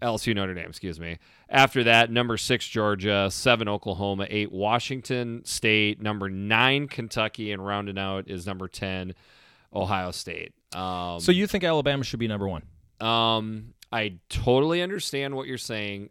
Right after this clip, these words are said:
Speaker 1: about the fact that they really haven't beat anybody.
Speaker 2: Yeah.
Speaker 1: Right now, their best win, and it's not even close, is Texas A and M, which leads me into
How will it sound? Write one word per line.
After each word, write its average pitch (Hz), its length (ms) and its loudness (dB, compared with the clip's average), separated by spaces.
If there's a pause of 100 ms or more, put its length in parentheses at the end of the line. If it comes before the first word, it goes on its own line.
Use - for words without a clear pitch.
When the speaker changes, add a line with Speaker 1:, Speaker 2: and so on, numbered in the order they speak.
Speaker 1:
about 98 300 -4
the - 60 -16
fact 98 420 -6
that 92 240 -10
they 95 160 -6
really 104 380 -4
haven't 101 400 -6
beat 90 300 -10 (180)
anybody. 85 580 -14
Speaker 2:
Yeah. 156 140 4 (260)
Speaker 1:
Right 139 280 4
now, 127 500 2 (520)
their 139 320 6
best 160 380 4
win, 120 260 -2
and 98 120 -8
it's - 180 -8
not 113 180 4
even 95 220 0
close, 90 540 -2
is 101 240 -8
Texas - 440 -2
A 101 140 -8
and 92 80 -10
M, 85 380 -12
which 107 240 -8
leads 120 280 -2
me 113 160 -4
into 104 520 -8